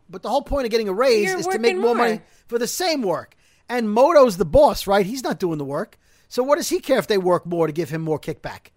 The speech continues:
Speaker 1: 'Cause we find out
Speaker 2: Yeah.
Speaker 1: later he gives kickback.
Speaker 2: Oh, yeah.
Speaker 1: Carol looked over her shoulder, and she saw a very stern-faced looking woman looking at them. Carol kinda was like, "Oh." Now, did you notice what she noticed?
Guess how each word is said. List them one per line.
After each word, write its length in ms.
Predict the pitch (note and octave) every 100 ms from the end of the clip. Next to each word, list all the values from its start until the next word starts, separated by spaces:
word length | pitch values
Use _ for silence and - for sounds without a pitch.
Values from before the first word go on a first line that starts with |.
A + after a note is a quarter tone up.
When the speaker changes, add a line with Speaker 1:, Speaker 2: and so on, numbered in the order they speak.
| _ _ _ -
Speaker 1:
'Cause 160 | F3+
we 80 | E3+
find 200 | C#3+ F3
out 40 | D#3
Speaker 2:
Yeah. 60 |
Speaker 1:
later 140 | D#3+ C#3
he 40 |
gives 160 | B2+ B2
kickback. 380 | G3+ - A2 - _ _ _ _ -
Speaker 2:
Oh, 140 | E3+
yeah. 280 | F3 E3 D#3+ - _ _ _
Speaker 1:
Carol 400 | - G#3+ D4 D4+
looked 200 | B3+ A#3
over 200 | G#3+ G#3
her 100 | F3
shoulder, 600 | D3 G3 F#3 D#3 G#2+ A2+ _ _ _ D#3
and 120 | D3
she 120 | F3+
saw 280 | - G#3+ G#3+
a 120 | F3
very 260 | C#3+ A#3 C4
stern-faced 720 | - G#3 G3 G3+ - F3+ -
looking 320 | E3+ - D#3+ D#3+
woman 400 | D3+ B2 A#2+ A#2+ _ _ _
looking 380 | C#3+ F3+ G3+ F#3
at 140 | D3+ D#3
them. 360 | C3+ F#2+ F2 _ _ _ _ _ _
Carol 340 | - G3 G#3 G3+
kinda 300 | F3 F#3 E3
was 180 | D3
like, 220 | D3+ D3 D3
"Oh." 640 | G#3 F#4+ F4 F#3 C#3 G#2+ - _ -
Now, 100 | F#3
did 160 | F#3+ E3
you 80 | C4+
notice 380 | B3+ C4 -
what 100 | A#3
she 160 | - A#3+
noticed? 480 | B3 C4 C#4 -